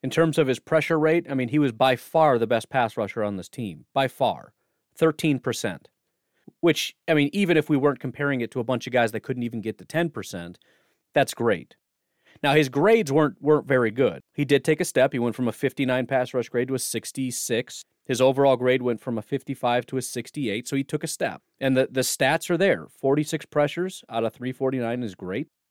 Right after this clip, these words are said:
Nine sacks on the season. Fa-, that's great. At the very least, I would say that he's capitalizing on what the teams are giving him.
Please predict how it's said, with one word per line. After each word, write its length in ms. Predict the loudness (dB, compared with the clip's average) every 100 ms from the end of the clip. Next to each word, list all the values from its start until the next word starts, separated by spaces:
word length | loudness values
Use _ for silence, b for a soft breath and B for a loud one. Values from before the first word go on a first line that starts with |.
| _
Nine 460 | -4 0 2 2 0
sacks 480 | 0 0 0 -2 -2
on 120 | -2
the 60 | -4
season. 360 | -4 -4 -4 -8 _ _ _ _
Fa-, 260 | -2 -2 0
that's 240 | -4 -2
great. 340 | 0 0 -2 _ _ _ -2
At 160 | 0
the 80 | 0
very 360 | 2 4 4 2
least, 540 | 0 0 0 -4 -8 -2
I 100 | 0
would 160 | 2
say 160 | 0 0
that 100 | 0
he's 140 | -4
capitalizing 960 | -6 0 0 2 2 2 2 0 -4 -6
on 240 | -8 -2
what 260 | 0 0 _ _ _ _ _ _ -14
the 180 | -4 -4
teams 320 | 2 0 2
are 60 | 0
giving 340 | 0 0 -2
him. 120 | -6